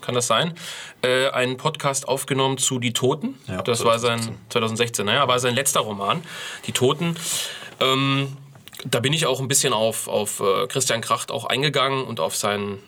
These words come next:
Speaker 1: ja, auf sein Gesamtwerk im Kleinen, äh, sozusagen als, als Vorgriff zu Die Toten. Ähm, die Folge verlinke ich dann in den Shownotes, sodass man auch die, wenn man will, vorher anhören kann. Ähm,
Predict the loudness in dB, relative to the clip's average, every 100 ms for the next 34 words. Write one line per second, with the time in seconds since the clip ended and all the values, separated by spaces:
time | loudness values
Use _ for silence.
0 | -20 _ _ -4 -2 -2 -2 0 0 0
1 | 0 0 -2 -10 -8 -4 0 2 4 2
2 | 0 -2 -2 2 4 4 2 0 0 0
3 | 0 -2 -4 0 2 2 0 0 -2 -2
4 | 0 0 2 0 0 -4 -6 -10 -10 -4
5 | 0 2 2 -2 -2 -2 2 2 2 0
6 | 0 0 -2 0 0 0 -2 -2 0 2
7 | 2 2 0 -2 -2 -2 -2 0 0 -2
8 | -4 -2 0 -2 -2 -2 0 2 0 2
9 | 2 2 0 -2 -6 -4 -4 -4 -10 -16
10 | -8 -4 -2 -2 -4 -8 -12 -2 0 2
11 | 0 -2